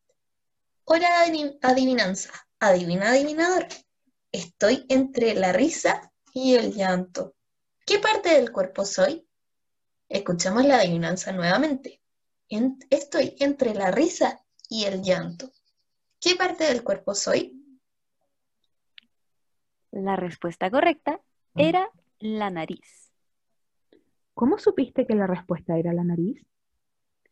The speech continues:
Speaker 2: La respuesta es la nariz porque con la boca reímos y con los ojos lloramos. Y la nariz está justo en la mitad de nuestra cara,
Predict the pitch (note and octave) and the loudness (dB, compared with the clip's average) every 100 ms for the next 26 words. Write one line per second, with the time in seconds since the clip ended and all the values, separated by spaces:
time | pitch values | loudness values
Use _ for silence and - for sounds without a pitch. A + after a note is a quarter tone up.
0 | _ _ _ _ - E3+ F#3+ G3+ F#4 E4+ | _ _ _ _ -12 -10 -8 -2 -2 0
1 | - C#4 - _ D4 F4 F#4+ F4 A#3+ A#3 | -4 -4 -4 _ -6 -2 0 2 0 -4
2 | - _ _ _ G#3 - - F#3+ F#3+ A3 | -10 _ _ _ -4 -4 -8 -6 0 0
3 | D4 F#4+ E4+ A3 C#4 _ _ _ A#3+ D4+ | 4 6 6 2 0 _ _ _ -2 0
4 | F#4 G#4 A#3 F#3 - _ G3+ F#3 G3 F#3 | 0 -2 -6 -8 -20 _ -10 -4 -4 -6
5 | F#3 - D4+ E4+ F#4 F4 C#4+ B3 A#3+ G#3 | -10 -2 0 0 -2 -6 -4 0 2 2
6 | E3+ E3 F3 - _ _ _ - _ - | 0 -4 -10 -20 _ _ _ -20 _ -8
7 | F3 E3+ A3 D4+ D#4+ - F3+ - - - | -2 2 2 2 0 -4 -18 -6 -6 -6
8 | - - F#4 F#4+ F#4 F4+ - - D4 C4+ | -4 6 8 10 8 4 -2 0 2 2
9 | B3 A3+ A3 A#3 A#3 A#3+ C#4 C#4 F4 F4 | 0 2 4 4 4 0 0 4 4 4
10 | G#3 | 2